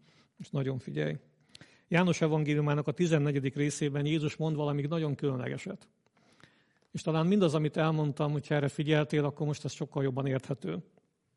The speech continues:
Jézus azt mondja akkor a tanítványoknak, „Ne nyugtalankodjék a ti szívetek, higgyetek Istenben, és higgyetek én bennem.” Ez most is aktuális.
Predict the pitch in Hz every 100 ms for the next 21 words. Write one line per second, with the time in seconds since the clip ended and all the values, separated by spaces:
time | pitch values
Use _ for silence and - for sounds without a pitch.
0 | _ _ _ - - - 185 175 160 175
1 | - 170 151 156 160 165 147 160 156 139
2 | 147 135 131 143 156 - - _ _ -
3 | - - _ 165 190 196 196 165 160 165
4 | 147 147 139 147 139 - 143 139 139 143
5 | - _ - 175 156 151 - 170 - 170
6 | 160 160 147 165 147 - 139 147 127 131
7 | 143 151 156 - _ _ - 131 147 -
8 | - 120 - 131 135 165